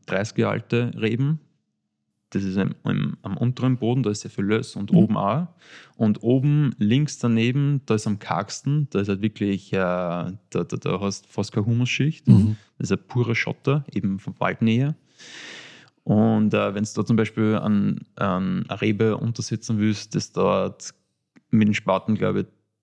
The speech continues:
Speaker 1: zwanzig, fünfundzwanzig Minuten.
Speaker 2: Ah.
Speaker 1: Dass du halt nicht
Speaker 3: Ja.
Speaker 1: reinkommst.
Speaker 2: Dass du nicht reinkommst.
Speaker 3: Ja.
Speaker 2: Mhm.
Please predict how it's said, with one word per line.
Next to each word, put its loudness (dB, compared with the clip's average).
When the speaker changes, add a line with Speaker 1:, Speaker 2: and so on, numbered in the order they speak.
Speaker 1:
zwanzig, -4
fünfundzwanzig 0
Minuten. -4
Speaker 2:
Ah. 6
Speaker 1:
Dass 2
du 0
halt -2
nicht 4
Speaker 3:
Ja. 4
Speaker 1:
reinkommst. 2
Speaker 2:
Dass 0
du -8
nicht -2
reinkommst. 0
Speaker 3:
Ja. 2
Speaker 2:
Mhm. 4